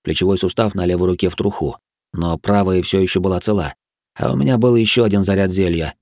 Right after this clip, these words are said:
и еще одна граната. Еще можно было барахтаться. «А вот и хрен тебе!» —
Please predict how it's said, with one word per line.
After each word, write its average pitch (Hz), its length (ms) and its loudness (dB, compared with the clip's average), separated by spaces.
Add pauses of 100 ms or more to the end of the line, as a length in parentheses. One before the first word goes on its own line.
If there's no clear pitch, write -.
(120)
и 123 100 -2
еще 107 320 2
одна 98 200 2
граната. 95 520 -2 (500)
Еще 135 300 2
можно 123 340 4
было 110 200 4
барахтаться. 104 600 0 (540)
«А 135 160 4
вот 180 200 4
и 180 80 6
хрен 190 280 6
тебе!» — 120 420 2